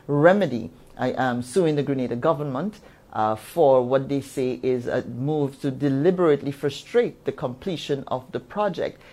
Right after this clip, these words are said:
They're claiming that certain measures put in place by government has effectively caused a, a, a, a closing up of funds,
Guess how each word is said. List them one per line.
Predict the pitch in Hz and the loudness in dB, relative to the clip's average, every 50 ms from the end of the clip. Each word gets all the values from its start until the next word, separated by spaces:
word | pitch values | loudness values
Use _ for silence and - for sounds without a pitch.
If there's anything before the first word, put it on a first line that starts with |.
| - - - | -20 -10 -2
They're | - 147 151 147 | 2 4 4 4
claiming | 143 143 - 185 165 151 143 143 160 202 214 - - - | 2 0 -2 -2 -2 0 0 -2 -2 -4 -4 -8 -12 -10
that | - 135 131 - | -6 -6 -2 0
certain | 165 143 - 151 156 147 | 0 0 0 -2 -4 -2
measures | 156 185 240 240 185 127 120 - | 0 0 0 0 -2 -4 -4 -4
put | - - 139 | -4 -4 -4
in | 131 127 123 | -4 -4 -6
place | - - 131 117 - - | -6 -6 -6 -6 -6 -6
by | - 135 139 175 196 | -4 -2 -2 -2 0
government | 175 135 113 101 107 107 113 147 185 185 - - - - - | 0 0 0 0 -2 -4 -4 -4 -6 -6 -10 -14 -20 -18 -6
has | - 175 160 156 147 - | 0 2 2 2 2 0
effectively | 165 151 - - 202 180 190 - 196 175 170 180 175 | -4 -4 0 2 2 2 2 0 -2 -2 0 0 -2
caused | 175 - 185 170 165 160 160 - | -2 0 2 4 4 2 2 2
a, | - | 4
a, | 156 151 143 139 - - - - | 4 4 2 0 -6 -12 -14 -6
a, | - 139 - - - 143 135 - - | -2 -2 0 0 0 0 0 0 0
a | 135 131 127 - - | -2 -4 -4 -6 -6
closing | - 214 208 185 170 160 170 156 185 | 0 2 4 4 4 4 2 2 2
up | 226 262 185 | 0 0 -2
of | - 135 - | -2 -4 -4
funds, | - - 233 - - 143 120 131 - | -2 0 0 0 0 -2 -4 -8 -10